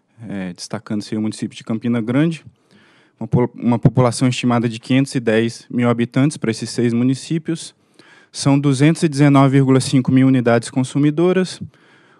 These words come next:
com mercado de setecentos e quatro gigawatt-hora ano, dos quais quinze vírgula nove por cento são consumidores livres,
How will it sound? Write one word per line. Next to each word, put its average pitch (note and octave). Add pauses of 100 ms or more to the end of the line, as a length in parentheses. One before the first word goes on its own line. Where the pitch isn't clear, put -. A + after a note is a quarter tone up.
com C3
mercado B2+
de A#2+
setecentos C3+
e -
quatro A#2
gigawatt-hora A#2
ano, E3
dos C#3+
quais A#2+ (460)
quinze D#3
vírgula C#3
nove B2
por -
cento A#2+
são -
consumidores B2
livres, F3+